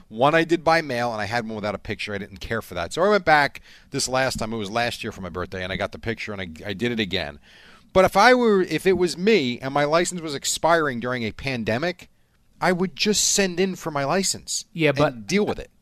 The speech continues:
Speaker 2: actually, I think now you have to get the new license after your license expires. There's the new True I D license or whatever the hell that is,
Speaker 1: Now, that's
Speaker 2: but
Speaker 1: required? You cannot
Speaker 2: I
Speaker 1: do a license
Speaker 2: believe,
Speaker 1: by mail any
Speaker 2: I
Speaker 1: longer?
Speaker 2: believe that is required for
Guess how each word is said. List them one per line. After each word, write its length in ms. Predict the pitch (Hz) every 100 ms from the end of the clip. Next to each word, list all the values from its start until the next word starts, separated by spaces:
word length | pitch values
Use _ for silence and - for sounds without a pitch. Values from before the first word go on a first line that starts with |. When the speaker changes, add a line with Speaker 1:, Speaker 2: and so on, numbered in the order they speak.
| -
Speaker 2:
actually, 380 | 156 175 - 160
I 80 | 139
think 340 | - 170 143
now 420 | 131 127 143 156 131
you 200 | 120 110
have 220 | 123 -
to 100 | 127
get 260 | 120 117 -
the 220 | 120 104
new 320 | 110 120 131
license 540 | 117 117 123 - 110 95
after 300 | 104 101 -
your 200 | 110 107
license 420 | 104 107 - 110
expires. 720 | 107 - 117 110 120 127 -
There's 260 | - 110 98
the 140 | 117
new 200 | 107 113
True 380 | 104 - 135 117
I 140 | 107 104
D 260 | 110 113
license 460 | 113 113 117 127 110
or 80 | 104
whatever 300 | 104 107 104
the 120 | 101
hell 240 | 110 107
that 220 | 107 113
is, 80 | 120
Speaker 1:
Now, 140 | 131 135
that's 220 | 139 117
Speaker 2:
but 60 |
Speaker 1:
required? 720 | 135 - - 127 123 143 160
You 80 | 127
cannot 280 | 123 117 123
Speaker 2:
I 40 | 123
Speaker 1:
do 80 |
a 40 | 120
license 200 | 120 120
Speaker 2:
believe, 180 | 123 120
Speaker 1:
by 120 | 120
mail 280 | 120 127 135
any 120 | 139
Speaker 2:
I 40 |
Speaker 1:
longer? 280 | 139 135 147
Speaker 2:
believe 400 | 117 117 127 123
that 180 | 123 123
is 160 | 120
required 800 | 113 113 - 127 123 120 110 104
for 640 | - 123 107 107 104 101